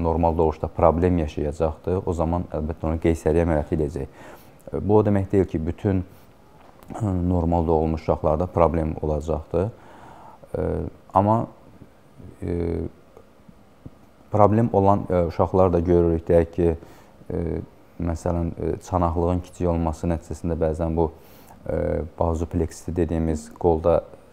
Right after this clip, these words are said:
sıxılma olur, bir qolun uşağın, ə, işləməməsi kimi bir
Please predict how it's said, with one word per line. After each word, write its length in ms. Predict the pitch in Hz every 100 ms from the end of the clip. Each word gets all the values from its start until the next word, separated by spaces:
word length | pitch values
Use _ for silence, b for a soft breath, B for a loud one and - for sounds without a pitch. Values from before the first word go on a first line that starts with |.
| - 52
sıxılma 460 | - - - 87 87
olur, 400 | 82 82 82 80 - -
bir 200 | 85 82 -
qolun 320 | 82 80 80 -
uşağın, 380 | - 85 80 76 B B B B B -
ə, 160 | 85 82 78 -
işləməməsi 640 | - 87 82 82 80 -
kimi 200 | 80 76
bir 100 | 80